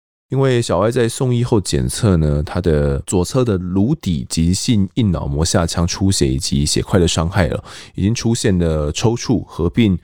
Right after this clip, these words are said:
昏迷的濒死状态哦，引起脑疝气，那压迫到脑干陷入昏迷了。医疗团队开刀抢救三十八个小时之后，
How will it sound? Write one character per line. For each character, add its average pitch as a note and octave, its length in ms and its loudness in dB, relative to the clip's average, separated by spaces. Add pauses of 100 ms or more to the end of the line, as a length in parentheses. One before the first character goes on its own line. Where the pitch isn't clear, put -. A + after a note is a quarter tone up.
(140)
昏 - 180 2
迷 F#2+ 200 0
的 D2+ 180 -4
濒 A#2+ 220 0
死 - 180 -8
状 D2+ 300 0
态 - 180 -2
哦， - 160 -4
引 D#2 160 2
起 E2+ 240 2
脑 D2 200 -2
疝 F2 260 2
气， - 360 0
那 C#3+ 100 0
压 D3 220 2
迫 C#3+ 240 0
到 A#2+ 200 0
脑 D#2 200 -4
干 F2 280 0
陷 F#2 160 -2
入 F#2+ 160 4
昏 - 200 0
迷 F2 260 0
了。 G1+ 200 -12 (560)
医 - 80 -2
疗 G3 180 4
团 A#2 240 -4
队 B2+ 300 0 (260)
开 B2+ 280 -2
刀 B2 340 0
抢 D#2+ 300 -2
救 G2 200 4
三 A#2+ 320 0
十 - 160 -2
八 G#2+ 260 -2
个 F#2+ 120 -4
小 - 300 0
时 - 160 -2
之 - 180 0
后， F2+ 380 0